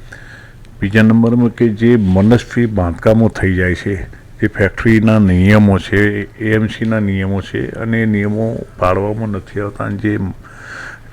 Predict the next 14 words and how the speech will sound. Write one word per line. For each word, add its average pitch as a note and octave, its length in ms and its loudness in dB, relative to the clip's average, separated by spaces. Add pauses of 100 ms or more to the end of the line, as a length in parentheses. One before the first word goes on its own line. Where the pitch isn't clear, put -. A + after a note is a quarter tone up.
(120)
પ્રકારના G2+ 420 0
બાંધકામ F#2 540 -2
ઊભા F2+ 200 -2
થાય F2 260 -10
છે - 340 -12 (400)
અને G#2+ 160 -2
પછી G#2 460 -2
જ્યારે G2+ 380 2
આવી G2+ 200 0
કોઈ A2+ 240 -2
ઘટનાઓ G2+ 480 4
બને E2+ 260 4
છે E2+ 200 -8 (840)
ત્યારે A2 460 6